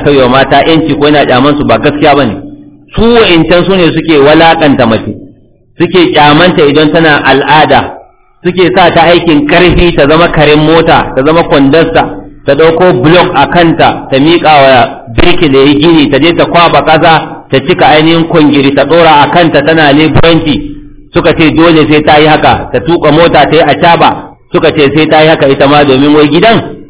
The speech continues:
dole ne taimake ni, taimake ka ne, da namiji da mace duk su za su riƙe gidan. Kaga su ne suka walakanta mace, amma Musulunci kuma aka ce ar-rijalu qawwamuna 'ala an-nisa'i. Maza su ne masu ciyarwa.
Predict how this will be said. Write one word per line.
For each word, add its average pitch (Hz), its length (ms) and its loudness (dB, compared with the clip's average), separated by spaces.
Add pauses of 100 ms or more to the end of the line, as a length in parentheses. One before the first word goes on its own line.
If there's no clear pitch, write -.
dole 156 300 2
ne 147 240 2
taimake 135 400 0
ni, 170 180 2
taimake 139 480 0
ka 139 120 -2
ne, 139 160 0
da 127 100 0
namiji 156 320 2
da 139 100 0
mace 127 280 0
duk - 160 0
su - 120 2
za 165 160 2
su 135 60 2
riƙe 123 240 -2
gidan. 107 200 -2 (680)
Kaga 175 260 0
su 254 80 0
ne 262 160 2
suka 165 180 0
walakanta 139 500 2
mace, 107 280 -4
amma 143 300 0
Musulunci 190 480 0
kuma 165 240 0
aka 160 240 0
ce 143 180 0
ar-rijalu 135 800 2 (560)
qawwamuna 131 680 2
'ala 117 140 0
an-nisa'i. 107 460 -4 (840)
Maza 156 480 2
su 196 120 2
ne 175 80 2
masu 127 340 0
ciyarwa. 110 320 -2